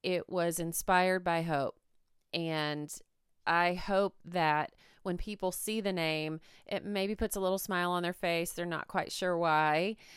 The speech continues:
Um, it's kind of like when I am driving down the road in my car and I come to a stoplight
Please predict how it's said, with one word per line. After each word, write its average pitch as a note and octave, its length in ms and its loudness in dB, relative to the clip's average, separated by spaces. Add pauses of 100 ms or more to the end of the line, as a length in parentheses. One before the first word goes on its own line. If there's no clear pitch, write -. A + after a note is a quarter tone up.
(260)
Um, D#3+ 400 -4
it's - 160 -6
kind G3 240 -4
of F3+ 80 -8
like E3+ 420 -2
when E3 640 0
I D#3+ 180 -2
am D#3+ 160 -2
driving D#3+ 640 0 (100)
down D#3+ 260 0
the D3+ 80 0
road D3+ 220 4
in D3+ 60 0
my D3 140 0
car C#3+ 400 2
and C#3+ 80 -2
I C#3+ 80 -4
come G3+ 240 -2
to G#3 140 0
a F#3+ 60 6
stoplight D#3 800 2